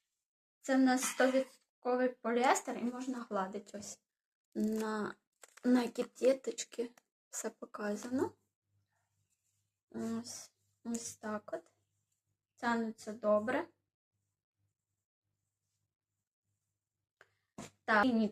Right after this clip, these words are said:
це йде така футболочка. Вона... Іде з таким комірцем,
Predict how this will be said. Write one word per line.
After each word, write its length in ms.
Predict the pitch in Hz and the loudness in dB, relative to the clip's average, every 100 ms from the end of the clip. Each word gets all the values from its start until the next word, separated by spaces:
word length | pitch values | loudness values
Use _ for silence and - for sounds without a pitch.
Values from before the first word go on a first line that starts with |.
| - | -2
це 220 | 240 214 | -4 -4
йде 260 | 233 220 233 | -4 -2 -2
така 420 | 233 226 220 208 - | -4 -2 0 0 -2
футболочка. 840 | 220 220 226 226 247 - - 320 339 - - - - - - | 0 8 10 12 10 4 2 2 2 -4 -20 -18 -18 -16 -14
Вона... 600 | 240 233 233 233 226 233 - _ _ 254 | -6 -4 -2 -2 -2 -2 -4 _ _ -10
Іде 260 | 233 240 | -2 0
з 100 | 240 | 0
таким 380 | - 233 226 226 | -2 -6 -4 -4
комірцем, 960 | - 233 247 240 - - 226 247 381 | -2 -2 -2 -6 -10 -8 -4 2 2